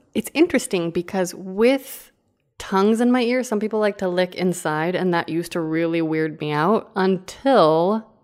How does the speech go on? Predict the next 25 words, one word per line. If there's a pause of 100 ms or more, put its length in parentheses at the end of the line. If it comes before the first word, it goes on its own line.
it
was
a
thing
that
my (220)
master,
my
former
master
did (320)
to
me,
for
me, (320)
at
me, (220)
about
me, (260)
in
me. (560)
And (200)
that
was
okay.